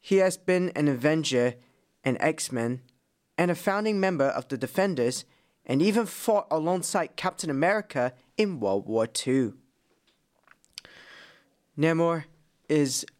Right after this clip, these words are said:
also considered Marvel's first mutant in the comics and has superhuman strength and endurance, the ability to breathe underwater, and has limited telepathic ability with sea creatures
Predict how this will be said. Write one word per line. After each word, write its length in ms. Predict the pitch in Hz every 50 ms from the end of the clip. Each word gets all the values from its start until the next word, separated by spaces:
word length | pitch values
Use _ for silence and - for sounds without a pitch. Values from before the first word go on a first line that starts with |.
| _ _
also 340 | - 175 190 180 - 214 190
considered 600 | 185 175 156 139 - - 160 131 120 127 123 -
Marvel's 460 | 131 135 135 139 143 135 147 143 -
first 480 | - - - 208 190 208 - - - -
mutant 640 | 151 135 131 151 190 202 - - 147 120 123 123 - _ _ -
in 100 | 139 127
the 80 | 120 120
comics 640 | 120 - - 156 165 156 127 120 - - - - - _ - - - _ _
and 300 | - 156 160 165 165 170
has 260 | 160 - - 147 131
superhuman 680 | - - - 139 - - 147 147 - - - 92 101 107
strength 520 | - - - - 190 170 156 156 156 - - _ _
and 140 | - 104 110
endurance, 680 | 107 107 107 - 131 151 156 127 104 101 104 - - - _ - - - - _ _
the 160 | - 117 113
ability 500 | 113 107 - 131 123 123 120 120 123 110 107
to 160 | - - 110
breathe 340 | - - 113 117 117 113 - -
underwater, 680 | - 110 95 92 95 113 165 208 220 180 143 139 143 - _ _ _ _ _ _
and 160 | - 165 160
has 220 | 165 175 165 165 143
limited 680 | 131 131 151 180 190 214 180 - 208 - - _ _
telepathic 720 | - - 160 156 170 170 - 151 139 131 - 151 - - -
ability 720 | 110 - - 151 165 175 165 156 - - 117 113 113 110 - - - - - - - _ _ _ _ _ _ _ _ _ _ _
with 320 | - - 143 135 - - - _ _
sea 380 | - - - - - 180 185 175
creatures 680 | 180 - - 156 135 139 - - 120 110 113 120 -